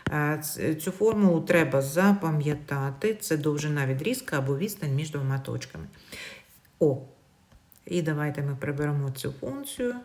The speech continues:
бо вона, вона буде, вона нам заважати буде. Так. І так.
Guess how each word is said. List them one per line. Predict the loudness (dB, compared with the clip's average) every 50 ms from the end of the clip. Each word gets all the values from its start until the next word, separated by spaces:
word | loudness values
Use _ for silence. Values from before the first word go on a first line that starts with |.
| -16 _ _ _ -12
бо | -8 -6 -4
вона, | -2 -2 -2 -2 -4 -6 -8 -10
вона | -10 -6 -4 -2 0 2 2 2 2 -2 -4
буде, | -4 -4 -4 -2 -2
вона | -4 -4 -4 -4 -2 -2 -2 -2
нам | -4 -4 -4
заважати | -4 -4 -4 -4 -4 -4 -4 -4 -4 -6
буде. | -6 -8 -8 -8 -10 -14 -16 -20 _ _ _
Так. | -4 -4 -4 -4 -6 -10 -18 -20 -20 -18 -18 -20 -20 -8 -4
І | -4 0
так. | 4 4 4 4 2 -2 -10